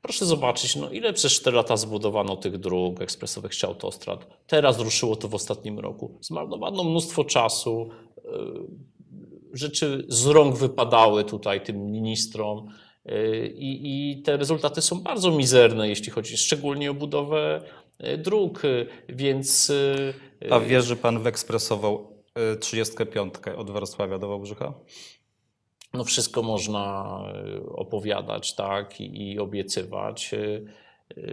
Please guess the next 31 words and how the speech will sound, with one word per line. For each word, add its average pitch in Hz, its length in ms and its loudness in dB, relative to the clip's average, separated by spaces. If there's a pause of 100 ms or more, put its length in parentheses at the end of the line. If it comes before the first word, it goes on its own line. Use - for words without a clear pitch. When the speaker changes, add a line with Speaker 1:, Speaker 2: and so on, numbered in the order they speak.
(200)
Speaker 1:
wiem, 143 300 4
że 123 80 0
to 113 120 -6
się 120 120 2
pojawiło 107 580 4
tutaj 101 220 -6
w - 60 -18
kampanii 101 440 -6
samorządowej 95 840 -4
już 92 160 -10
rok 98 200 -8
temu. 92 640 -10 (280)
E, - 260 -16
kandydat 95 460 -6
na 95 380 -10
prezydenta 95 420 -6
Wałbrzycha 95 520 -4
z - 180 -4
pisu. - 520 -8
No, 71 260 -10
tutaj - 320 -4
wszystko 156 380 -2
było. 85 260 -12
No, - 160 -18
stadion 101 380 -4
Górnika 143 520 2
był 123 180 2
odbudowywany, 101 840 -2
było 101 300 -4
ekspresowa 110 600 -4
czy - 220 -8